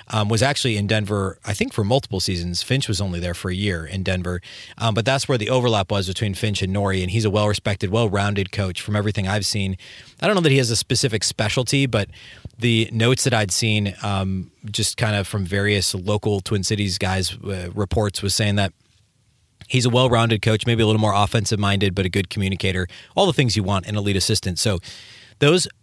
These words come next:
uh, moves have been announced. Nothing on the rest of the staff from last year, except for we know that Vanterpool and Brian Gates are moving on. Um, and, and, you know, no, no news on player development coaches or anything like that.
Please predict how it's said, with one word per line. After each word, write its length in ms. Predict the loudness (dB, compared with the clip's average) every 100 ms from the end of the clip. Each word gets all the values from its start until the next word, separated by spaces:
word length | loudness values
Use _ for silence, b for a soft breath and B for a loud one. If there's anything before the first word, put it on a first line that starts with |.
| _
uh, 160 | 0 2
moves 220 | 2 2
have 100 | 2
been 140 | 2 2
announced. 320 | 4 2 2
Nothing 240 | 2 4
on 120 | 4 4
the 60 |
rest 240 | 2 2 0
of 40 |
the 40 |
staff 300 | 0 0 0
from 120 | 0 0
last 300 | 0 0 -2
year, 60 |
except 280 | 0 0 0
for 100 | 0
we 100 | 2
know 140 | 2
that 140 | 0 0
Vanterpool 460 | 0 0 -2 0
and 80 | 0
Brian 240 | 2 0 0
Gates 240 | 0 0
are 100 | -2
moving 220 | 0 0
on. 280 | 2 2 0 B B B B -6 0
Um, 340 | 0 0 -4 -2
and, 220 | -2 0
and, 100 | 0
you 60 | 0
know, 100 | 2
no, 240 | 0 0
no 200 | 0 0
news 220 | 0 0
on 120 | -2
player 180 | 0 -2
development 380 | 2 2 2 2
coaches 340 | 2 2 0
or 40 | 2
anything 200 | 2 2
like 200 | -2 0
that. 260 | 0 -2